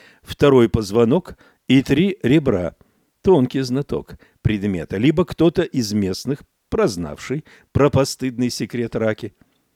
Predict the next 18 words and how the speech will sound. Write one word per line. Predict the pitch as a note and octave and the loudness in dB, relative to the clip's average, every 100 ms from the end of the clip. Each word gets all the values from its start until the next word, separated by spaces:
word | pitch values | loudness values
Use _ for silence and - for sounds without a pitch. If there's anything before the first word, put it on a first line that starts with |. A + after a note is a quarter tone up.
| _ _ | _ _
Поэтому, | F3+ G#3 A#3 - E2+ C#2+ _ _ _ _ | 2 4 4 0 -6 -10 _ _ _ _
собственно, | - - G#2 - - D#2 D2+ - | -8 -2 -2 -4 -10 -10 -10 -6
я | A#2+ C#3+ | 0 2
его | D3 D3+ D3 | 2 2 0
и | E3 E3+ | 0 -2
ищу. | E3+ - - - _ _ _ _ _ | -4 -8 -12 -14 _ _ _ _ _
Он | A#2+ G2+ | -2 0
показал | G#2 - G2 G2 F#2 | -2 -2 -2 -2 0
на | F#2+ | 0
экран | G2 G#2 E2+ | 0 -4 -4
компьютера. | A#2+ G#2 F#2+ - E2+ D2 _ _ _ | -6 -6 -8 -10 -12 -12 _ _ _
Пытаюсь | D3 - B2+ A#2+ A2+ - | 2 4 6 6 4 0
понять, | B2+ A#2+ A#2+ | 0 2 -2
что | - - C#3 - | -4 0 2 2
у | A#2+ | 0
него | A2 G#2+ A#2+ A2 _ _ _ | 2 4 4 2 _ _ _
на | G#2 A2 | -2 0
уме. | B2+ A#2+ A#2+ D2 | 0 -2 -4 -6